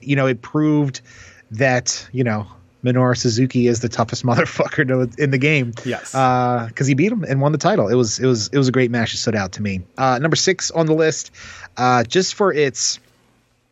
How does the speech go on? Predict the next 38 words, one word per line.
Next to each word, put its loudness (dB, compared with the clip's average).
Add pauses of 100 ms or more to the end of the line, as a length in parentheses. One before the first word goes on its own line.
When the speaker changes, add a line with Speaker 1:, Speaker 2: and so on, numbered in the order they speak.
(220)
Speaker 1:
uh, -2 (360)
brevity 0
and -2
knowing 2
that 2
less 0
is -2
more 2
and -2
it -4
being 0 (280)
such -2
a -2
true 0
brutal 0
squash 0
was -2
Cody 0
versus 0
Brody 2
Lee 2 (320)
from 0
the 0
Saturday 0
Night 0
Dynamite. 2 (280)
Speaker 2:
I, 0
I've 2
seen 2
Speaker 1:
Uh, 2
Speaker 2:
that 0
pop 0
up 0
in 2
a -4
few -4
lists, -2
and, 0